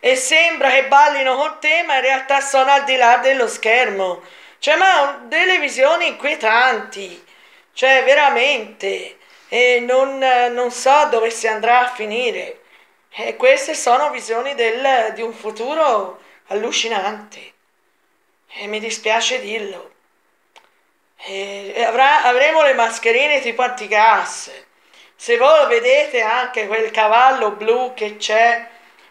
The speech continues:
in Arizona, non mi ricordo dove, nel, eh, nel, insomma in un coso americano, che si vede una cosa, eh, qualcosa del genere, insomma, no?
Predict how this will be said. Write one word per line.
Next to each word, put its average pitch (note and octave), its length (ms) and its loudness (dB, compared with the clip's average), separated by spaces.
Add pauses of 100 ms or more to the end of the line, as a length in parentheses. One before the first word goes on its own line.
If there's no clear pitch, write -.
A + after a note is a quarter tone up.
(160)
in A#3+ 240 -6
Arizona, A3 840 2
non G#3+ 160 -4
mi A3+ 80 -4
ricordo A3+ 500 -2
dove, A#3 600 0
nel, A3 760 -2 (420)
eh, G#3 260 -6
nel, G#3 460 -6
insomma B3 420 0
in A3+ 120 -2
un A#3 300 -4
coso B3 300 -2
americano, A3+ 1000 -2 (460)
che D4 420 2
si - 220 -8
vede C4 260 2
una A3+ 140 -2
cosa, A3+ 800 0 (560)
eh, G3+ 720 -6
qualcosa A3+ 440 -2
del A3+ 220 -4
genere, A3 540 0
insomma, G3+ 540 -8
no? G3+ 420 -4